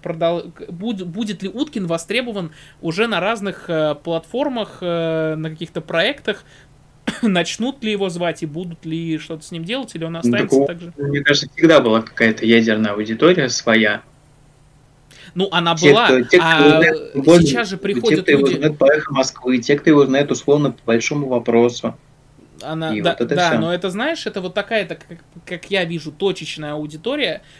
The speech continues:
Speaker 1: кото-, которая, которой интересны все его футбольные вот эти бодяги. А,
Speaker 2: А
Speaker 1: но
Speaker 2: по-твоему, она щас сильно выросла или что?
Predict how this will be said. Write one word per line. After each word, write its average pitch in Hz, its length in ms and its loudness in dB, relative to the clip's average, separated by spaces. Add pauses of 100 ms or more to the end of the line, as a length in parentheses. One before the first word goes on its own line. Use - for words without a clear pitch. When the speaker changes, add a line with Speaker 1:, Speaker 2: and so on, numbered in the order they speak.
(100)
Speaker 1:
кото-, 202 360 -2
которая, 185 640 -4
которой 196 380 -4
интересны 202 560 -6
все - 320 -8
его 220 220 -4
футбольные 175 600 -4
вот 160 180 -8
эти 151 600 -8
бодяги. 156 800 -8 (300)
А, 147 580 -2
Speaker 2:
А 143 80 -2
Speaker 1:
но 131 80 4
Speaker 2:
по-твоему, 147 360 6
она 147 180 6
щас 143 240 2
сильно 139 300 0
выросла 214 460 4
или 113 220 2
что? 107 400 -4